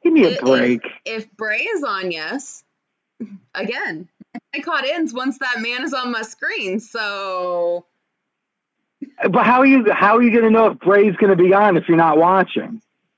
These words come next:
Speaker 2: Jen, <laughs> I have, I have friends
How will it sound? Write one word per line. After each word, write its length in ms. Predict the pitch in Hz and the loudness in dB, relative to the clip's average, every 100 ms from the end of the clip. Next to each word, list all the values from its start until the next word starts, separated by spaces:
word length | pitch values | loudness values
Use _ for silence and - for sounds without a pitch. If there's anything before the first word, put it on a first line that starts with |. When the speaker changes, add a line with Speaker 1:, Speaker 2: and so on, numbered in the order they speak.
| _ | _
Speaker 2:
Jen, 480 | 175 214 190 202 262 _ _ | -12 -8 -6 -4 -4 _ _
<laughs> 180 | _ - 330 240 311 - _ _ _ _ _ _ _ _ _ _ _ _ _ _ _ _ _ _ _ _ _ _ _ _ - | _ -10 -8 -8 -10 -14 _ _ _ _ _ _ _ _ _ _ _ _ _ _ _ _ _ _ _ _ _ _ _ _ -12
I 120 | 233 | -8
have, 400 | 262 285 285 254 - | -6 -4 -4 -6 -8
I 120 | 247 | -6
have 280 | 302 294 294 | -6 -6 -8
friends 680 | 277 262 220 180 165 - | -8 -6 -6 -8 -8 -16